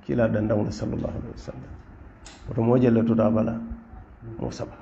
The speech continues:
Ye a batandi, sallallahu alaihi wa sallam. Fo a, a, a, a, a ka fo mo, mo, moolu le ko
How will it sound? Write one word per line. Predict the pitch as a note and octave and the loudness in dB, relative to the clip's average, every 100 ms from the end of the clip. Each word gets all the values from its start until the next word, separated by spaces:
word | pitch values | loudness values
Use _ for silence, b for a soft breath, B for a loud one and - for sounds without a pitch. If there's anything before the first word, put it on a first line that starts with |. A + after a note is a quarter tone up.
| - - - - - - - - - - - - - | -20 -20 -20 -20 -20 -20 -20 -20 -20 -20 -20 -16 -6
Ye | - | 0
a | |
batandi, | C3 D#3 G#3 E4 - - - - - | 2 6 6 6 2 -4 -14 -18 -18
sallallahu | - - - - | -10 -6 -6 -6
alaihi | - - - | -8 -12 -16
wa | |
sallam. | - - - - - - - - - - - - - - - - - - - | -16 -16 -16 -18 -18 -18 -18 -20 -20 -20 -20 -20 -20 -20 -20 -20 -20 -20 -20
Fo | - D3 D3+ | -2 4 4
a, | - - - - - | 4 0 -4 -8 -8
a, | A#2 | -6
a, | B2 - A2+ | -4 -2 -2
a, | - A2+ A#2+ B2+ - - - - - | -4 -4 -6 -8 -10 -14 -14 -10 -6
a | A2 | 4
ka | D#3 | 6
fo | F3+ F3+ E3 | 8 8 8
mo, | D#3+ D3 C#3 C3 | 8 8 6 6
mo, | B2+ B2 C3+ | 4 4 4
moolu | A#2 B2 C3 | 4 4 4
le | A2 G#2+ G#2+ | 2 0 -2
ko | G#2+ A#2+ E3+ | -2 -2 -2